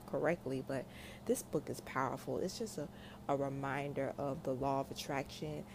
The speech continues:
the universal laws, and how to use it in your life, and how there's power in the tongue, and how, you know,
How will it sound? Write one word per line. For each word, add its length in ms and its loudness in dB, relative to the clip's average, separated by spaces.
the 80 0
universal 680 4
laws, 600 2
and 100 0
how 180 2
to 100 2
use 320 2
it 120 2
in 140 0
your 120 0
life, 280 2
and 120 0
how 460 0
there's 200 0
power 420 2
in 240 -2
the 100 0
tongue, 440 2
and 180 2
how, 640 -2
you 100 0
know, 380 2